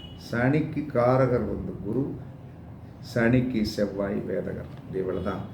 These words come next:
இதெல்லாம் எல்லாம் தெரிஞ்சுக்கிட்டு நம்மளுடைய லக்கணங்களுக்கு என்ன ஆதிபத்தியம் அப்படிங்கிறத தெரிஞ்சுட்டு அந்த கிரகங்களிடம், மூணு கிரகங்கள் நமக்கு எப்பயும் நன்மை செய்ய காத்து கொண்டே இருக்கும். என்ன காரணம்? பாசகர்,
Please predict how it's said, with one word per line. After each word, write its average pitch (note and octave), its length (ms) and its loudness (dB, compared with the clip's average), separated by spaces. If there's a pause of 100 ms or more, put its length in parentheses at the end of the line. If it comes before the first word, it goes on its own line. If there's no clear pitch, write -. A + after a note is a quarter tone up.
(640)
இதெல்லாம் A2+ 640 6
எல்லாம் A2+ 420 4
தெரிஞ்சுக்கிட்டு A2 580 2 (640)
நம்மளுடைய A#2 380 2 (160)
லக்கணங்களுக்கு C3 840 4 (200)
என்ன A2+ 280 0
ஆதிபத்தியம் A2 840 -2 (240)
அப்படிங்கிறத G2+ 580 -2
தெரிஞ்சுட்டு G2 400 -6 (600)
அந்த A#2 360 2
கிரகங்களிடம், A2 840 4 (100)
மூணு C3 460 4
கிரகங்கள் C3+ 640 6 (540)
நமக்கு G#2+ 360 -2
எப்பயும் C3 500 6
நன்மை A2+ 280 2
செய்ய A2 340 0
காத்து - 380 -4
கொண்டே G#2 300 -2 (120)
இருக்கும். G#2+ 420 -2 (1040)
என்ன D#3+ 220 6
காரணம்? F3 480 6
பாசகர், B2+ 520 2